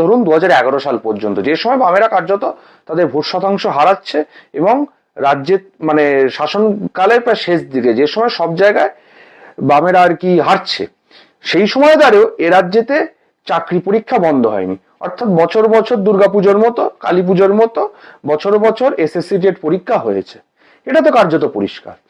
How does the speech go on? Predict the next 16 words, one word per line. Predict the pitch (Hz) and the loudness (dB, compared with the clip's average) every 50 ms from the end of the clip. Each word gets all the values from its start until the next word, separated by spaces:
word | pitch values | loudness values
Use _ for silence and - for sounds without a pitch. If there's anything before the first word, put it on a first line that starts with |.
| - - - - _ _ _ _ _ - | -18 -18 -18 -18 _ _ _ _ _ -4
কিন্তু | 226 262 262 247 285 285 - 220 | 0 2 2 2 2 4 4 4
এই | 226 220 196 | 4 4 4
যে | 247 247 262 - - - _ _ _ _ _ _ _ - | 4 4 4 2 0 -6 _ _ _ _ _ _ _ -6
বর্তমান | 135 143 185 196 190 - 269 277 269 254 214 - | -2 0 0 0 0 0 2 2 2 2 0 -2
সময় | - 165 160 151 143 127 | -4 -2 -2 0 2 2
দাঁড়িয়ে | 123 113 110 107 123 156 247 247 _ _ _ _ _ _ _ - - | 0 0 2 2 0 0 0 -2 _ _ _ _ _ _ _ -12 -6
আপনি | 165 185 190 165 | -2 0 0 2
ভাবতে | 170 190 202 233 254 | 2 2 2 4 4
পারেন | 247 220 160 117 95 - _ _ _ - - | 4 4 2 0 -4 -6 _ _ _ -10 -4
যে | 139 156 - 165 | -4 -2 2 2
ওবিসি | 175 180 208 214 214 262 247 - | 2 2 2 0 0 0 0 0
সার্টিফিকেট | 233 220 220 - 240 220 226 214 214 254 240 214 175 156 | -2 -4 -4 -4 -2 -2 0 0 0 0 0 0 2 0
বাতিল | 147 - 240 254 254 233 | 0 0 0 2 4 4
হওয়ার | 233 214 175 147 | 4 4 4 2
পরে | 135 - 135 123 117 143 - - _ - - - - - - - _ _ _ _ _ _ _ _ _ _ - | 2 0 -2 0 0 0 -2 -4 _ -20 -18 -18 -18 -18 -20 -20 _ _ _ _ _ _ _ _ _ _ -6
এই | 156 165 196 | -2 0 2